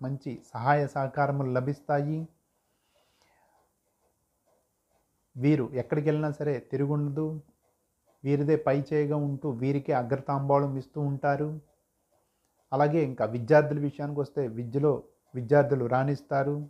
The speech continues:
నిరుద్యోగులకు ఉద్యోగ ప్రాప్తి ఉంది, ఖచ్చితంగా ఉద్యోగం లభిస్తుంది. పోటీ పరీక్షల కోసం ప్రయత్నం చేసేవారికి ఈ మాసం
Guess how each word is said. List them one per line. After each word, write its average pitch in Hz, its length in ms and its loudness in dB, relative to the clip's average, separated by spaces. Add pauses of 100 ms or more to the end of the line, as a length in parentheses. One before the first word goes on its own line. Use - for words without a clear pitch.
నిరుద్యోగులకు 143 720 2
ఉద్యోగ 131 340 2
ప్రాప్తి 143 640 -4 (320)
ఉంది, 151 420 -2 (160)
ఖచ్చితంగా 143 460 -4
ఉద్యోగం 131 500 -2
లభిస్తుంది. 143 760 -4 (1700)
పోటీ 151 240 4
పరీక్షల 151 460 -4
కోసం 143 400 -8
ప్రయత్నం 135 380 -8
చేసేవారికి 131 640 -6
ఈ 123 160 -6
మాసం 120 540 -6